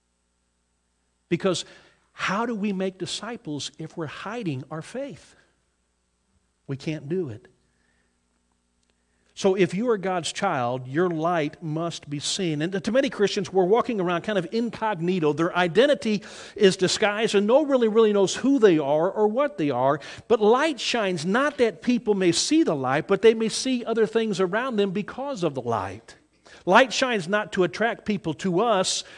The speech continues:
like the moth at night to their death. It shines so that they can see who Jesus is,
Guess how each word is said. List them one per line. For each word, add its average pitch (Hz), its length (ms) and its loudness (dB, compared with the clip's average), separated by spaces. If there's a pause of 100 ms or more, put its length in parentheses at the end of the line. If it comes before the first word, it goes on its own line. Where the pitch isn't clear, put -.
(120)
like 180 220 0
the 165 100 0 (220)
moth 190 460 4
at 165 140 0
night 190 440 0
to 175 120 0
their 143 160 2
death. 156 640 -2 (1120)
It 226 180 6
shines 254 800 2 (200)
so 226 220 2
that 208 160 2
they 240 120 6
can 233 220 -4
see 240 220 -2
who 202 180 -2
Jesus 190 560 -4
is, 120 580 -6